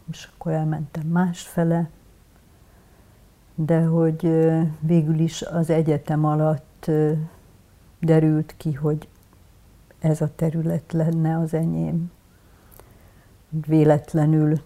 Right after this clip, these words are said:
bekeveredtem egy szüléshöz, és ott, ö, azért mentem be a szülőszobára, mert nagyon rossz kedvem volt, és gondoltam, hogy ha orvostan hallgató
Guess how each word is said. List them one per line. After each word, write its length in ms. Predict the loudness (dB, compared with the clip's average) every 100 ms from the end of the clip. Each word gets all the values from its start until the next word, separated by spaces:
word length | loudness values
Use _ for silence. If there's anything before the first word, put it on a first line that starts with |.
| -8
bekeveredtem 1000 | -2 -2 -2 -2 0 -2 -4 -6 -2 0
egy 400 | 0 -4 -10 -20 -20 -20 -20 -20 -20
szüléshöz, 960 | -14 -6 -2 -2 -4 -8 -8 -4 -4 -2
és 220 | -6 -6
ott, 400 | -10 -12 -20 -12 -6
ö, 180 | -4 -4 -8 -20 -20 -20 -20 -20 -20 -20 -10
azért 320 | 0 2 4 4
mentem 520 | 4 2 0 2 4
be 180 | 4 4
a 100 | 0
szülőszobára, 1000 | -2 -2 -2 -4 -6 -2 0 0 0 0
mert 680 | 0 0 -2 -6 _ -6 -4
nagyon 340 | 0 2 2 2
rossz 260 | 0 -2
kedvem 500 | -4 -2 0 0 0 0
volt, 240 | -2 -2
és 120 | -4
gondoltam, 580 | 0 0 0 -2 -2 -2
hogy 200 | -2 -4
ha 300 | -4 -4 -4 -12
orvostan 560 | -4 -2 -2 -8 -6 -4
hallgató 640 | -2 -2 -4 -4 -6 -6